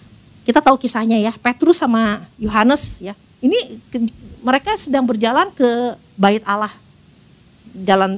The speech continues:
berjalan dalam Bait Allah, dan mereka ini adalah orang-orang yang baru ngalami Pentakosta hi-, dalam kepenuhan Roh Kudus. Nah, waktu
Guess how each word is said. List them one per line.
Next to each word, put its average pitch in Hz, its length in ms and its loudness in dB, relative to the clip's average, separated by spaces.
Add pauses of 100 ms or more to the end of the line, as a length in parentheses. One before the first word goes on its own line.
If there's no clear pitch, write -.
berjalan 190 400 -2
dalam 185 160 -2 (320)
Bait 202 240 2
Allah, 240 160 4
dan 240 160 2
mereka 233 320 0
ini 240 320 0
adalah 269 320 0
orang-orang 247 480 -2
yang 262 140 -6 (500)
baru 381 560 4
ngalami 339 400 -2
Pentakosta 262 800 -8 (320)
hi-, 240 160 -4
dalam 262 320 4
kepenuhan 269 640 -8
Roh 226 160 -10
Kudus. 220 400 -6 (1700)
Nah, 247 160 6
waktu 320 160 6